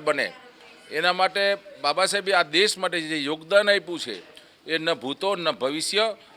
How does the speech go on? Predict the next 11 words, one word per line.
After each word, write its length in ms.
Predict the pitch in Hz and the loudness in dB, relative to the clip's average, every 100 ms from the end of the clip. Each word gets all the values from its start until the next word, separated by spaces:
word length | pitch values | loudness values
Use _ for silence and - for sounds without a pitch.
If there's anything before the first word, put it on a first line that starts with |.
| - - | -20 -6
કોઈ 160 | 160 170 | -4 -2
દી 120 | 175 | -4
ભૂલાઈ 280 | 123 147 156 | 0 2 2
શકાય 360 | 151 - 151 147 _ | 0 -2 -2 -2 _
તેવું 280 | - 143 135 | -6 -6 -4
નથી. 260 | 127 135 120 - - - - - | -4 -4 -6 -8 -20 -20 -20 -6
બીજું 340 | 156 175 220 208 - - - | -2 2 2 2 -2 -16 -8
કે 80 | 180 135 | -6 2
ભારતનું 420 | 151 196 180 214 185 | 2 2 -2 -2 -2
બંધારણ 440 | 180 180 208 233 220 - - 110 120 | 2 2 4 2 -2 -16 -20 -10 -4
વિશ્વનું 460 | 190 - 226 214 | -2 0 0 0